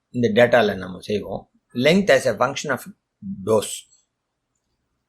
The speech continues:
Supplement, for each supplement, given supplement-னு சொல்லுவோம். அதாவது இந்த வெர்டிக்கல் பார் போட்டிங்கன்னா கண்டிஷன்,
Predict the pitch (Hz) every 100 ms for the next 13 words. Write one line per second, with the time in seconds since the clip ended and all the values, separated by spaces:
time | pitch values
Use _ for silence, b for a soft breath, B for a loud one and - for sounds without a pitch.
0 | _ _ _ _ _ _ 170 175 185 123
1 | 104 107 143 165 202 - 147 117 101 95
2 | - - _ _ _ _ _ _ _ 117
3 | 160 180 151 123 120 110 98 113 113 92
4 | 95 117 - _ _ - 123 120 107 104
5 | 117 131 143 117 104 95 107 107 123 147
6 | - 120 131 120 104 85